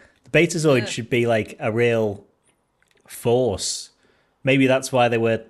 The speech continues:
Speaker 1: um, attacked very heavily in the Dominion War. You know,
Speaker 2: Mm,
Speaker 1: because they were
Speaker 2: maybe.
Speaker 1: a force.
Speaker 2: Um,
Speaker 1: Mm.
Speaker 2: I mean, it would make sense that, like, what with them seemingly being the first,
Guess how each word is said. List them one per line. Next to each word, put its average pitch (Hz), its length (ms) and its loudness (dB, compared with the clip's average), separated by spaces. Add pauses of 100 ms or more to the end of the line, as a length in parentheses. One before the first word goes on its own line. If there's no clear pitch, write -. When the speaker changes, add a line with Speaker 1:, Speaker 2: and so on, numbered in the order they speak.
(320)
Speaker 1:
um, 107 580 -2
attacked 113 380 -8
very 110 240 -4
heavily 110 380 -4
in 107 80 -6
the 107 100 -4
Dominion 107 440 -6
War. 104 360 -4 (840)
You - 80 -10
know, 98 160 -6
Speaker 2:
Mm, 98 40 -14
Speaker 1:
because - 220 -12
they 113 80 -4
were 98 160 -6
Speaker 2:
maybe. 69 160 -14
Speaker 1:
a - 20 -16
force. 110 640 -4 (1300)
Speaker 2:
Um, 156 400 -8
Speaker 1:
Mm. 92 140 -12 (680)
Speaker 2:
I 170 60 -16
mean, 185 160 -12
it 190 60 -16
would 190 180 -14
make 208 180 -12
sense 190 560 -14
that, 160 240 -10
like, 156 480 -12 (220)
what 156 260 -14
with 151 200 -16
them 147 300 -8 (100)
seemingly 160 540 -16
being 156 280 -12
the 139 100 -16
first, 151 640 -10